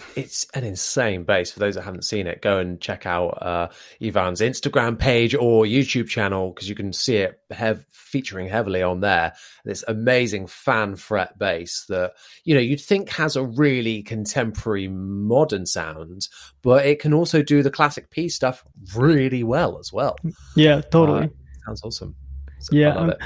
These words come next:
Speaker 2: I
Speaker 1: And
Speaker 2: think
Speaker 1: I,
Speaker 2: that's
Speaker 1: I
Speaker 2: the
Speaker 1: thought
Speaker 2: thing.
Speaker 1: that was gonna be the one.
Speaker 2: That's the, I mean, Dingwall is nowadays pretty much no-, known for, you know, the djenty metal sounds, and they can do that extremely well. But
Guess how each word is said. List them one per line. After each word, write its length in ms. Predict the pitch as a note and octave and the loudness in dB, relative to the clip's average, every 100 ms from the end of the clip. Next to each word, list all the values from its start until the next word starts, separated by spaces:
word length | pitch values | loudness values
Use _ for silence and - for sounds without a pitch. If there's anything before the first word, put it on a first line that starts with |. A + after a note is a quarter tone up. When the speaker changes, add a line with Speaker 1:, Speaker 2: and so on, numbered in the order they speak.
| - - | -2 4
Speaker 2:
I 60 | |
Speaker 1:
And 80 | D3+ | 8
Speaker 2:
think 120 | B3 | 10
Speaker 1:
I, 40 | A3+ | 10
Speaker 2:
that's 120 | G#3 | 8
Speaker 1:
I 40 | |
Speaker 2:
the 40 | F#3 | 6
Speaker 1:
thought 60 | G3+ | 4
Speaker 2:
thing. 60 | A2+ | 2
Speaker 1:
that 80 | |
was 100 | F#2+ | -2
gonna 100 | F#2+ | -4
be 80 | G#2 | -4
the 80 | G2 | -4
one. 240 | G2 F2 - - - - - - - | -4 -4 -10 -18 -18 -18 -20 -8 2
Speaker 2:
That's 320 | F#3 - - | 4 4 4
the, 520 | F#3 F3 D#3 C#3+ C#3 - - - | 8 8 8 4 -2 -10 -2 6
I 40 | |
mean, 140 | D#3+ | 6
Dingwall 320 | D3+ G3+ G3 F#3 | 8 8 8 8
is 140 | - - D#3+ | 4 -4 0
nowadays 500 | F3+ G3 F#3+ F3 F3+ | 6 8 10 8 6
pretty 160 | F#3+ | 6
much 160 | E3 D3+ | 6 6
no-, 300 | D#3 D#3+ E3 | 6 4 2
known 380 | E3 E3+ E3+ E3 | 4 6 6 6
for, 260 | D3+ D3 | 4 4
you 80 | C#3 | 6
know, 140 | C#3+ C#3 | 4 2
the 260 | C#3 C#3+ D3+ C#3+ | 0 -2 -2 2
djenty 440 | C#3 E3 D#3+ D#3+ | 6 6 6 6
metal 600 | D3 D3+ - C#3+ C#3 C#3 - | 6 6 4 4 4 0 -4
sounds, 680 | - F3 D3+ C#3+ F#3 - - - - - | 2 6 6 6 4 0 -12 -20 -18 -2
and 200 | - D#3+ D#3 | 4 6 8
they 100 | E3 | 6
can 180 | E3 | 6
do 140 | D3+ E3 | 6 6
that 140 | D#3 | 6
extremely 440 | D3+ - G3 F#3 D#3 | 4 4 6 8 8
well. 440 | E3 F3 D3 F#3 - - - - _ - | 8 8 6 0 -8 -20 -20 -20 _ -2
But 420 | C#3 D3+ C#3+ | 4 6 6